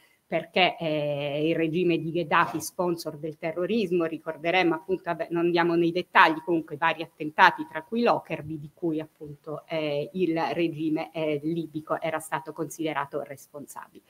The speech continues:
Quindi, eh, quando s-, nasce, dicevo, questa, eh, prima politica, il cosiddetto partenariato euromediterraneo o processo di Barcellona, perché prende proprio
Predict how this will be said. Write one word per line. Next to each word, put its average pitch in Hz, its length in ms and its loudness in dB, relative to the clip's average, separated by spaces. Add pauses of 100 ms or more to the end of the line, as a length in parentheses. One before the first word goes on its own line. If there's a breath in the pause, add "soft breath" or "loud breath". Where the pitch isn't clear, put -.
(800 soft breath)
Quindi, 254 560 10
eh, 180 840 8 (1080)
quando 320 380 10
s-, 302 120 0
nasce, 185 500 2
dicevo, 170 640 -2
questa, 190 480 2
eh, 170 300 2
prima 190 320 4
politica, 165 440 -2
il 185 80 0
cosiddetto 208 600 2
partenariato 196 800 4
euromediterraneo 185 1040 4
o 208 120 4
processo 196 480 0
di 170 120 -2
Barcellona, 165 840 2
perché 180 320 -2
prende 175 380 2
proprio 180 540 0